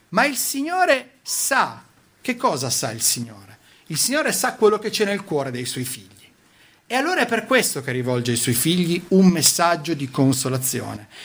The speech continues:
È per questo che dice ai suoi figli: "Siate forti, fatevi animo, fortificatevi, incoraggiatevi."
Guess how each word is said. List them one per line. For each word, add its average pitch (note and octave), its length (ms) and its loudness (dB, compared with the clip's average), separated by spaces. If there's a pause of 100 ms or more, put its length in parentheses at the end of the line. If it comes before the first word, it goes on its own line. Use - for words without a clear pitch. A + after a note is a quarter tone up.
(160)
È A#3+ 160 4
per C4 180 2
questo D#4+ 380 2
che F#3+ 140 2
dice G3 240 2
ai F3+ 80 6
suoi F3+ 240 2
figli: A3 720 0
"Siate A3 560 4
forti, G3 600 -4 (380)
fatevi B3 580 2
animo, B2+ 500 -2 (200)
fortificatevi, G3+ 1120 -2
incoraggiatevi." E3+ 1000 -4